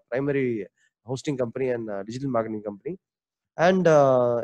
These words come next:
இதுக்கப்புறம் என்ன ஆச்சுன்னா, people started seeking help from me. Uh, so அதனால இந்த லாஸ்ட் ஒரு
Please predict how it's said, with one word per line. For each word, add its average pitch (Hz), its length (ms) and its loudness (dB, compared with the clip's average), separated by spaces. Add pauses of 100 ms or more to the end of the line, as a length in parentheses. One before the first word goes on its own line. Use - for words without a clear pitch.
(300)
இதுக்கப்புறம் 175 420 2
என்ன 185 140 0
ஆச்சுன்னா, 170 340 -2 (140)
people 170 260 -2
started 156 460 0 (220)
seeking 156 320 -6
help 147 180 -4 (100)
from 120 200 -8
me. 104 60 -8 (460)
Uh, 127 320 2 (100)
so - 120 -2
அதனால 165 320 2
இந்த 156 180 0
லாஸ்ட் 185 280 2
ஒரு 139 100 -2